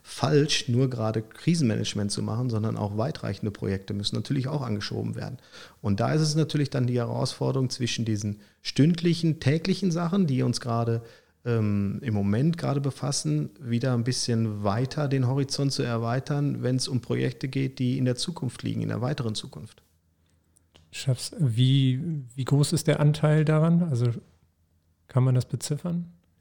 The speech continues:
Speaker 1: Die, äh, Projekte, die in der Zukunft liegen?
Speaker 2: Ja. Oder teilt man sich da auch auf oder teilt man sich Zeiten ein, indem man darüber dann vielleicht noch ein bisschen nachdenkt? Oder ist es alles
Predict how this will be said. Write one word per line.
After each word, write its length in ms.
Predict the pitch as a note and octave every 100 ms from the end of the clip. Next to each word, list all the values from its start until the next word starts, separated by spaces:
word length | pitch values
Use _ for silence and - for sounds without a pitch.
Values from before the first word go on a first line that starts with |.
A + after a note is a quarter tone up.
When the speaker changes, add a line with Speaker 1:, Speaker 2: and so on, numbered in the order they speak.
| -
Speaker 1:
Die, 180 | A2 A2
äh, 140 | G#2+ - D#2
Projekte, 380 | - B2+ D3+ C#3+
die 60 | B2
in 40 |
der 120 | A#2
Zukunft 340 | - F#3 F#3+ -
liegen? 260 | G3+ A3
Speaker 2:
Ja. 240 | C3 D3+ E3 - _ _ _ _ _ _ _
Oder 160 | B2+ B2
teilt 260 | - C#3 C3+
man 140 | C3+
sich 140 | B2+ B2
da 120 | C3
auch 220 | C3+ -
auf 300 | D3+ D3+ -
oder 140 | B2+ B2
teilt 200 | C3 C3
man 140 | B2+
sich 200 | A#2+ -
Zeiten 460 | - C3+ D#3 D#3 D3+
ein, 280 | D3 D3
indem 240 | C#3 B2+ C3
man 140 | C3
darüber 400 | C3 C3 C3+ C3
dann 180 | B2+ C3
vielleicht 260 | - C3+ C#3
noch 80 |
ein 80 | C3
bisschen 220 | C3 - C3
nachdenkt? 440 | C3 - C3+ C3
Oder 140 | B2
ist 100 | B2
es 180 | - -
alles 480 | C3 A#2+ A#2+ - -